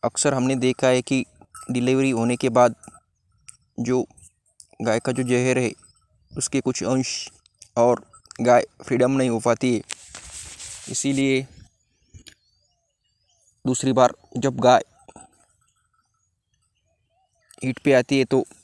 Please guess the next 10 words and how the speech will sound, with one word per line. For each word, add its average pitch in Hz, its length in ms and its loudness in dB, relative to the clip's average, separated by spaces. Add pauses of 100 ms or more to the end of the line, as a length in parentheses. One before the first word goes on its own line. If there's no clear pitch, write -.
(560)
प्रॉपर 127 300 0
तरीके 135 320 -2
से - 200 -2 (460)
हम 123 180 -4 (280)
उसको - 280 -4
गाभिन 127 360 0 (420)
नहीं 131 160 -2
कर 123 180 0
पाते। 117 360 0 (520)
इसीलिए 139 580 0